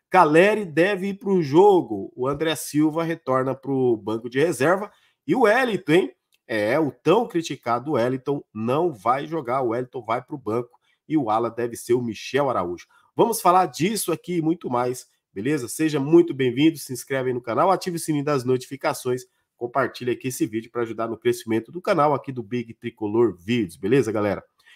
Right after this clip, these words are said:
E o Zubeldia, hein? Zubeldia, será que chega realmente no São Paulo? Pois é, hoje é o dia D, jogo da decisão aí pro Thiago Carpini. A gente lembra muito esse cenário,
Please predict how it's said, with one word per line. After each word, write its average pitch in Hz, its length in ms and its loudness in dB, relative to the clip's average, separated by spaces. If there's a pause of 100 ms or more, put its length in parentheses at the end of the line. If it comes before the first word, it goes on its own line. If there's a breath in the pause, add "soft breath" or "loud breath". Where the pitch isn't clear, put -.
(180 soft breath)
E 208 100 4
o 277 120 4
Zubeldia, 143 800 4
hein? 165 160 2 (520)
Zubeldia, 165 460 4
será 165 320 2
que 147 160 -14
chega 139 420 0
realmente 120 640 0
no 110 80 -2
São 95 240 -10
Paulo? 127 400 2 (200)
Pois 185 240 -2
é, 143 240 0 (380)
hoje 247 420 4
é 240 80 2
o 233 100 -2
dia 196 300 -2
D, 151 480 6 (320)
jogo 147 480 4
da 170 140 2
decisão 151 800 0
aí 131 180 2
pro 131 160 -6
Thiago 127 360 -2
Carpini. 135 640 0 (400)
A 98 80 -10
gente 143 260 -4
lembra 131 260 0
muito 139 280 0
esse 131 180 -8
cenário, 107 720 0